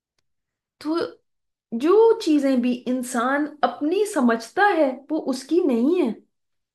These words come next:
वो भी अल्लाह ताला की ही है। तो फिर हर चीज का मालिक अल्लाह ताला है।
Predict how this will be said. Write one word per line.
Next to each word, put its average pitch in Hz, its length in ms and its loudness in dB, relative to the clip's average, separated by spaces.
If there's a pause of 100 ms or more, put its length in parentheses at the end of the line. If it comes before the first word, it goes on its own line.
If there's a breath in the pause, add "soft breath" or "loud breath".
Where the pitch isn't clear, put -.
(720)
वो 202 140 2
भी 208 180 0
अल्लाह 202 280 -2
ताला 190 280 -4
की 196 160 -10
ही 202 200 -4
है। 208 180 -14 (1120)
तो 285 60 -6
फिर 339 220 0
हर 320 560 2
चीज 320 340 2
का 311 160 0
मालिक 269 460 -2
अल्लाह 247 520 -4
ताला 220 360 -8
है। 220 220 -16